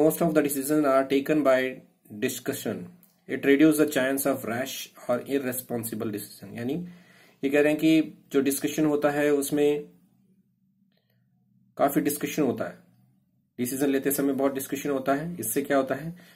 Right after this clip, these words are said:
कोई भी जल्दबाजी नहीं हो पाती और इररिस्पॉन्सिबल डिसीजन नहीं होता, यानी सब जिम्मेदारी से काम करते हैं।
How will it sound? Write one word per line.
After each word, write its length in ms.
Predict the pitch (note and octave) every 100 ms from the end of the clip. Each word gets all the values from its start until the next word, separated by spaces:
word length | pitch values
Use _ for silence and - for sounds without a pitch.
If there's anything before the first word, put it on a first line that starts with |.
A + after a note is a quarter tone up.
| _
कोई 140 | - D3
भी 100 | D#3
जल्दबाजी 560 | C#3+ C3+ B2+ B2+ B2+ E3+ F3 -
नहीं 140 | B2 C#3
हो 80 | C3+
पाती 320 | C3+ B2+ C#3 F3+ - - _ _ _ _ _ -
और 260 | B2 G3+ - - - _ _ _ _ _ _ _ _ _ _ _
इररिस्पॉन्सिबल 1200 | - C#3 C#3+ - _ D3+ D#3+ - D3+ C#3+ D3 C#3 C3
डिसीजन 360 | B2 A#2 C3+
नहीं 260 | D3 A#2 A2
होता, 220 | F#2 G2+
यानी 220 | G2+ G#2
सब 220 | - C3
जिम्मेदारी 460 | G#2+ A2+ A#2+ A2+ A2
से 120 | A2
काम 220 | G2+ G2+
करते 280 | G2 - -
हैं। 200 | - -